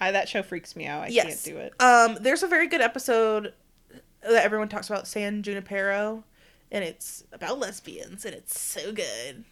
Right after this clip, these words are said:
Speaker 2: I would
Speaker 1: Okay.
Speaker 2: recommend it.
Speaker 1: Yes.
Speaker 2: And there was the Star Trek episode that freaked me out. But yeah, I would recommend watching. I haven't watched all of it, but those were good.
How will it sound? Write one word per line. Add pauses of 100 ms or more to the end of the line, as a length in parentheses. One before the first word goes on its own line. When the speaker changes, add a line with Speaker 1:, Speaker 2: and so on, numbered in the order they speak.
(160)
Speaker 2:
I
would
Speaker 1:
Okay.
Speaker 2:
recommend
it. (720)
Speaker 1:
Yes.
Speaker 2:
And
there
was
the
Star
Trek
episode
that
freaked
me
out. (500)
But
yeah, (440)
I
would
recommend
watching.
I
haven't
watched
all
of
it,
but
those
were
good.